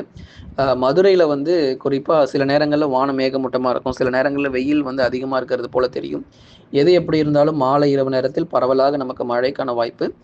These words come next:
அஹ், வரக்கூடிய இந்த வாரங்களிலும், அஹ், உறுதியாக எதிர்பார்க்கலாம். தென்மேற்கு பருவமழை தொடங்குவதற்கான சாதகமான சூழ்நிலை அமைய இருக்கிறதுனால தான்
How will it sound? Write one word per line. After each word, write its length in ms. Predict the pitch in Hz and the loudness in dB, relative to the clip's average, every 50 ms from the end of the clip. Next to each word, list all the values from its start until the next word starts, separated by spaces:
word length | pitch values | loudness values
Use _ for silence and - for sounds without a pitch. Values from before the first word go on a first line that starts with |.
| - - - - - - - | -20 -20 -20 -20 -20 -16 -6
அஹ், 180 | - - 135 127 | -2 0 0 2
வரக்கூடிய 480 | 123 127 135 143 143 - 147 147 143 135 | 2 2 2 2 0 0 0 0 0 0
இந்த 140 | 127 127 | 0 -2
வாரங்களிலும், 580 | 120 120 120 127 131 127 127 120 117 - - - - - | 0 2 2 2 0 -2 -4 -4 -4 -4 -6 -6 -8 -4
அஹ், 120 | - 131 | -2 0
உறுதியாக 480 | 123 123 131 135 135 139 135 135 123 123 | 0 0 0 0 0 2 0 0 0 0
எதிர்பார்க்கலாம். 560 | 120 127 117 - - 127 127 127 156 190 - | -4 -4 -6 -4 -4 -4 -2 -2 -4 -6 -4
தென்மேற்கு 500 | - 165 165 180 190 190 180 175 - 170 | -2 -2 -2 -2 0 -2 -2 -2 -2 -2
பருவமழை 480 | 165 147 143 151 151 147 139 135 143 147 | 0 2 2 2 2 0 0 -2 -2 -2
தொடங்குவதற்கான 720 | 147 131 127 135 147 147 147 139 135 127 - - 123 143 | -2 0 0 0 0 0 -2 -2 -2 -4 -4 -6 -6 -6
சாதகமான 680 | 156 151 - 139 127 131 139 135 131 131 139 143 147 139 | -6 -4 -2 0 0 2 2 2 0 0 -2 -4 -6 -6
சூழ்நிலை 460 | - 143 139 143 143 135 131 127 123 | -2 0 0 0 0 0 -2 -2 -2
அமைய 400 | - - 123 131 139 143 139 131 | -2 -8 -6 -4 -2 -2 -2 -2
இருக்கிறதுனால 460 | 131 - - 127 123 120 120 120 127 | -2 -4 -6 -6 -6 -4 -4 -6 -4
தான் 180 | 127 143 220 | -2 -4 -6